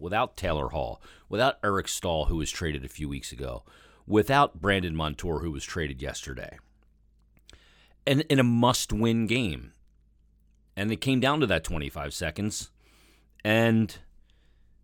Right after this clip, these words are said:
it, it basically negates or mitigates, whatever you wanna say. It, it just negates the win on Saturday over the Bruins. And maybe,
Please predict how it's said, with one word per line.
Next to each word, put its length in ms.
it, 220
it 140
basically 640
negates 540
or 100
mitigates, 560
whatever 240
you 100
wanna 160
say. 440
It, 240
it 160
just 260
negates 420
the 120
win 180
on 140
Saturday 480
over 220
the 80
Bruins. 560
And 160
maybe, 340